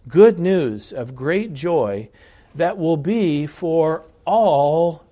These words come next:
the people." The birth of Christ, you see,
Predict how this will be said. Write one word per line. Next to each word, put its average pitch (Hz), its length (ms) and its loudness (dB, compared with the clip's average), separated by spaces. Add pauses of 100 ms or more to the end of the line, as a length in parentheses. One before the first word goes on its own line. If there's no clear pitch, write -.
(120)
the 160 100 -14
people." 185 600 -10 (1500)
The 143 60 -16
birth 196 280 4
of 156 140 -4
Christ, 185 440 -2
you 160 120 -10
see, 113 480 -8